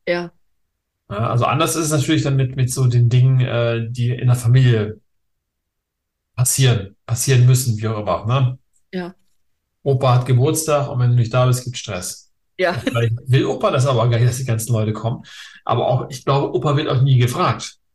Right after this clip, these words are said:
Speaker 1: Ja,
Speaker 2: „Was
Speaker 1: genau.
Speaker 2: wünsch-,
Speaker 1: Weißt du,
Speaker 2: was
Speaker 1: das
Speaker 2: wünschst
Speaker 1: meine
Speaker 2: du
Speaker 1: ich.
Speaker 2: dir“, ne?
Speaker 1: Also, so häufig denken wir, da, da, da, da, da muss ich mich den Konventionen beugen, also den Erwartungen entsprechen,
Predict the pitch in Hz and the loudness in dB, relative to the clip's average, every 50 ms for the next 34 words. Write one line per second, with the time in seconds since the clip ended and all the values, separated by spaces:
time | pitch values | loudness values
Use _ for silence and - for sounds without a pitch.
0 | _ _ _ - - - 240 247 123 311 311 247 - 139 139 127 - - 214 277 | _ _ _ -12 -4 0 2 2 4 4 2 0 0 0 -2 -2 0 0 0 0
1 | 233 - - 381 349 143 131 339 311 233 226 220 104 101 110 - 277 330 - - | 2 0 0 2 0 2 2 2 2 2 -2 -4 -6 -8 -8 -8 -8 -10 -14 -8
2 | - 233 240 240 226 214 - - 208 254 - - - 202 226 277 453 440 339 339 | -4 -4 -2 -2 -2 -4 -4 -6 -4 -4 -4 -4 -4 -4 0 0 0 0 0 -2
3 | 381 440 - - - - - _ _ - - _ - 285 302 392 453 - 349 294 | -2 -2 -4 -8 -14 -18 -20 _ _ -20 -12 _ -2 -2 -2 -2 -4 -6 -6 -4
4 | 254 247 285 311 370 370 - 269 226 - - - 262 226 220 226 214 202 233 220 | -2 0 0 0 0 0 0 0 0 0 -2 -2 0 0 0 0 -2 -4 -4 -4
5 | 214 208 208 208 202 - 220 208 - 208 233 214 220 277 330 - 311 - - 269 | -4 -4 -6 -8 -8 -6 -6 -6 -4 -4 -4 -2 -2 -2 -4 -4 -6 -4 -4 -4
6 | 262 262 - - _ _ _ _ - 196 196 - 233 226 220 214 - - 254 254 | -4 -4 -6 -12 _ _ _ _ -20 -14 -6 -4 -4 -2 -4 -4 -4 -4 -4 -2
7 | 240 226 226 - 226 277 302 277 233 185 185 196 220 269 269 381 508 - _ _ | -4 -6 -4 -4 -2 -2 -2 -2 -2 0 0 0 0 0 -2 -6 -10 -12 _ _
8 | _ - - _ - - - 190 220 202 214 - - 196 175 165 170 175 220 277 | _ -20 -20 _ -10 -6 -4 -4 -4 -2 -4 -2 -2 -2 0 0 2 2 0 0
9 | - - 320 302 311 311 - - 196 185 - - - - 180 190 - - 320 | -2 -4 -6 -6 -6 -10 -8 -6 -6 -6 -8 -10 -6 -4 -4 -4 -4 -6 -10